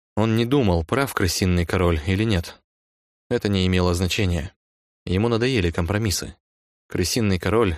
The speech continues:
насильник и убийца. Он уничтожил его семью. Он не имел права на помощь.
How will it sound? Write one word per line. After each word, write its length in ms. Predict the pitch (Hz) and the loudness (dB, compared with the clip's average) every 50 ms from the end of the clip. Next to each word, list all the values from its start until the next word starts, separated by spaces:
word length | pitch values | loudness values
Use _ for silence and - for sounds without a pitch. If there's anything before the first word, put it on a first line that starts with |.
| - _ | -6 _
насильник 600 | 95 90 87 - - 127 117 117 117 110 - - - | -4 -2 -2 -2 -2 -2 -2 -2 -2 -2 -2 -2 -2
и 40 | |
убийца. 680 | 104 104 107 113 120 110 87 80 - - 71 - 95 - - _ _ _ | -2 -2 -2 -2 -2 -2 -2 -4 -4 -6 -6 -6 -8 -12 -16 _ _ _
Он 160 | - 107 117 120 | -4 -2 0 0
уничтожил 520 | 117 113 - - - 123 123 104 110 110 | 0 0 -2 0 0 0 0 2 2 2
его 240 | 104 104 110 113 107 | 2 2 2 2 0
семью. 580 | - - 113 113 120 120 113 90 82 76 - - _ _ _ _ | 0 -2 -2 -2 0 0 0 0 0 -2 -6 -10 _ _ _ _
Он 180 | 110 110 113 117 | -2 0 0 0
не 140 | 117 123 127 | 0 0 0
имел 260 | 135 139 117 92 82 | 2 2 2 2 0
права 360 | - - 104 110 101 87 87 | -2 -2 0 0 2 2 2
на 120 | 85 87 85 | 2 0 0
помощь. 440 | - 123 104 87 82 - - - | 0 0 2 2 0 -2 -4 -6